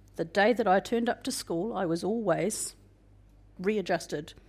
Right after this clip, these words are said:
I was always taken out of the top class and put into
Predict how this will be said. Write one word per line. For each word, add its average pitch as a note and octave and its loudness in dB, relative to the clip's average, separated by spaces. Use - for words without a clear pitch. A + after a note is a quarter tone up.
I - -4
was E3 0
always G#3 2
taken F3 -2
out G3+ 2
of A3 -6
the B3 -4
top - -4
class F3+ 2
and F#3+ -2
put - -4
into F3 -2